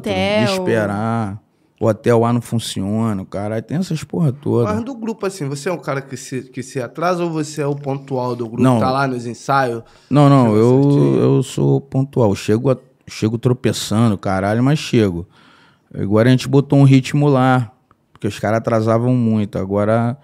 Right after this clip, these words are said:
Speaker 2: deu o horário, a van, o ônibus vai embora, não espera ninguém. O cara tem que dar o jeito pra chegar.
Speaker 1: É justo, né? Porque o mínimo é ser pontual. Você tem
Speaker 2: É.
Speaker 1: disciplina? É disciplinado?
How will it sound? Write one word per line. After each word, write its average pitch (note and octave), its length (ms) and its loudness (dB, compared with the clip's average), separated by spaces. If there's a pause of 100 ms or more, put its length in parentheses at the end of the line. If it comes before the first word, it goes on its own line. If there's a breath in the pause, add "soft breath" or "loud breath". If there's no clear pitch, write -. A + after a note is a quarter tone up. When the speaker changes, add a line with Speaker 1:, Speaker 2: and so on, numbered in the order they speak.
(260 soft breath)
Speaker 2:
deu G#2+ 220 4
o A#2+ 60 4
horário, A#2 580 4
a C3 80 2
van, A#2 380 0
o D3 220 0
ônibus D3 300 0
vai C#3+ 140 2
embora, C#3 280 4
não A2+ 60 2
espera G#2+ 360 -2
ninguém. A#2 460 0
O - 20 -6
cara G2 260 -2
tem G#2 140 -6
que G#2+ 100 -8
dar G2+ 120 -4
o A2 80 -2
jeito G2+ 260 -4
pra A2 100 -6
chegar. A2+ 500 -4
Speaker 1:
É F#3 60 -10
justo, G3 380 -14
né? F3+ 120 -10
Porque F3+ 220 -14
o F3+ 60 -8
mínimo F3+ 420 -10
é F#3+ 80 -8
ser F#3+ 160 -12
pontual. F#3+ 680 -12 (220)
Você F#3+ 240 -8
tem A3 160 -6
Speaker 2:
É. A3 60 -4
Speaker 1:
disciplina? F3 760 -10
É F3 140 -10
disciplinado? E3 800 -14